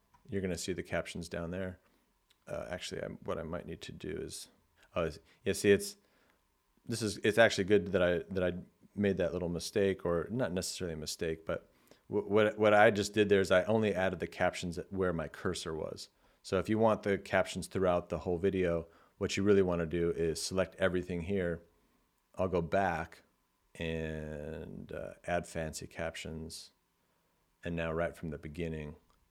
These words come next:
you're gonna see all that right there. So right there, you see the captions. Uh, I'm not sure what, oh, the, the title d-, did the same thing, right? So that's the, why the title,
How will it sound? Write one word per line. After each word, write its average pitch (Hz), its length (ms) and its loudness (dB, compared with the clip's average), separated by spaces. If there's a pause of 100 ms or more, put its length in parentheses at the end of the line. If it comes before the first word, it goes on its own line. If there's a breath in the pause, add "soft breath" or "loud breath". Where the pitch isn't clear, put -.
(120)
you're 85 140 -12
gonna 78 160 -10
see 50 480 -10
all - 120 -8
that - 260 -12
right 85 180 -10
there. - 160 -18 (1000)
So 127 220 0 (600)
right 101 160 -2
there, 147 100 2
you 117 60 4
see 104 160 2
the 98 80 0
captions. 107 680 0 (480)
Uh, 87 160 -8
I'm 87 100 -8
not 92 140 -4
sure - 160 -8
what, 92 180 -2
oh, 98 140 6
the, 87 200 -2
the 98 120 -4
title 113 380 8
d-, 87 280 -6
did 92 160 2
the 82 80 -6
same 82 240 -4
thing, 80 260 -6
right? 78 240 -8
So 78 300 -8 (640)
that's 85 240 2
the, - 120 -12
why 80 200 2
the 76 100 -6
title, 85 380 -4